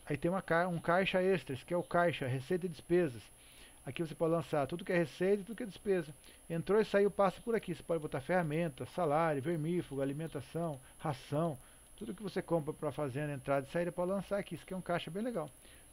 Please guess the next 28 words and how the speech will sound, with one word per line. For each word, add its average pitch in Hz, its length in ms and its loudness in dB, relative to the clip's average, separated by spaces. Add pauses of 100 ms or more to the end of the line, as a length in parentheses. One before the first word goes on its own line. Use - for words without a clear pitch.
Você - 100 -12
controla, 143 560 -2
depois 135 220 -4
você - 60 -10
pode 147 220 0
filtrar 139 360 -2
por 180 160 -4
data, 147 440 4
pode 113 200 -6
filtrar 127 340 -6
por 117 120 -8
tipo 127 220 -12
de 151 100 -10
conta, 131 400 -6
quero 117 180 -4
saber 113 320 -8
ferramentas. 139 640 -4 (1700)
Daí 123 100 -6
ele 113 40 -6
vai 123 100 -4
mostrar 135 360 -4
o 117 40 -2
total 135 240 -4
do 135 100 -8
que - 60 -16
você 139 100 -4
gastou, 143 680 -2 (480)
ou, 143 420 -4